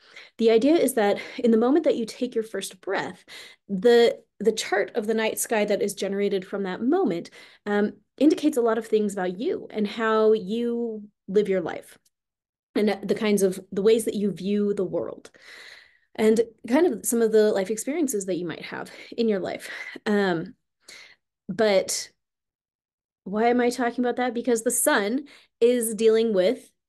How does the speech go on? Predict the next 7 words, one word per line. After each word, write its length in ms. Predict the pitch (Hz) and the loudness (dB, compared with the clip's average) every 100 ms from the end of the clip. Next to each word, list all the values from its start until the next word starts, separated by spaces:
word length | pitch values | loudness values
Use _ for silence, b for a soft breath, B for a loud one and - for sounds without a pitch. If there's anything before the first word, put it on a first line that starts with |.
| _ _ | _ _
your 540 | 196 208 208 214 - _ | -2 2 2 0 -4 _
total 280 | - 277 349 | -8 -4 -2
sense 280 | 247 226 | -2 -4
of 80 | 226 | -6
self, 480 | - 165 147 254 - _ b b b | -6 -4 -6 -10 -20 _ b b b
um, 220 | 202 202 | -4 -2
your, 440 | 202 220 220 214 | 4 6 6 2